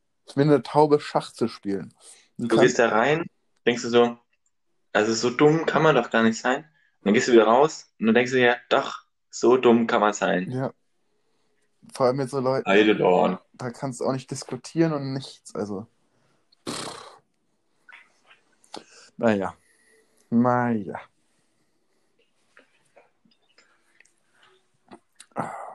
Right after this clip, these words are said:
Speaker 1: Warum?
Speaker 2: tatsächlich, also, wenn, wenn der T-Rex gehen würde, dann würde ich T-Rex nehmen. Ich glaub, das würde mich am meisten faszinieren.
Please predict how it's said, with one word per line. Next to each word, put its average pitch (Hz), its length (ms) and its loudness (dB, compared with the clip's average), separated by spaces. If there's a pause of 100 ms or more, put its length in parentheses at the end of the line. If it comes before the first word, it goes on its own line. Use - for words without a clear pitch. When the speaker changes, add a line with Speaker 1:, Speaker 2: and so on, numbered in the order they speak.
Speaker 1:
Warum? - 380 -2
Speaker 2:
tatsächlich, - 480 -10
also, 117 240 2 (760)
wenn, 117 400 2
wenn 117 260 4
der 104 580 2 (120)
T-Rex 139 500 2
gehen 147 220 2
würde, 156 400 6
dann 117 220 2
würde 139 140 -2
ich - 180 -10
T-Rex 131 420 0
nehmen. 95 280 0 (440)
Ich - 60 -14
glaub, 127 140 4
das - 140 -6
würde 117 120 2
mich 117 160 6
am 95 80 2
meisten 104 320 2
faszinieren. 98 640 -2